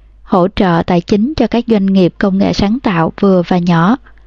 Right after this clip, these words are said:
Giống như Andreessen Horowitz từng đầu tư vào Facebook, Twitter và thu lợi nhuận khổng lồ, S I Q đã tăng số vốn từ bốn triệu đô la Mỹ ban đầu lên gần ba tỷ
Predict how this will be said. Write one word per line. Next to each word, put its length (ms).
Giống 280
như 280
Andreessen 800
Horowitz 600
từng 280
đầu 140
tư 160
vào 140
Facebook, 600
Twitter 560
và 420
thu 200
lợi 220
nhuận 200
khổng 240
lồ, 320
S 220
I 160
Q 200
đã 120
tăng 300
số 220
vốn 300
từ 340
bốn 340
triệu 160
đô 160
la 160
Mỹ 320
ban 240
đầu 240
lên 180
gần 300
ba 220
tỷ 400